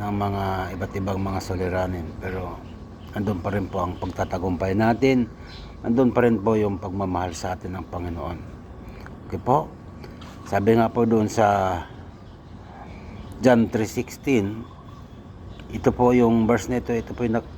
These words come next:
pinakaposod ng Bible, no?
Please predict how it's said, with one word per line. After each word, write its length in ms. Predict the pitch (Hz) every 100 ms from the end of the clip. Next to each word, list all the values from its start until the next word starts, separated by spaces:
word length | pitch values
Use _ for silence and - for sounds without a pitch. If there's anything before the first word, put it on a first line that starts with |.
| -
pinakaposod 720 | - 113 117 113 113 107 117 101
ng 160 | 107
Bible, 480 | 101 117 110 98 98 - - - - - - - - -
no? 240 | 104 110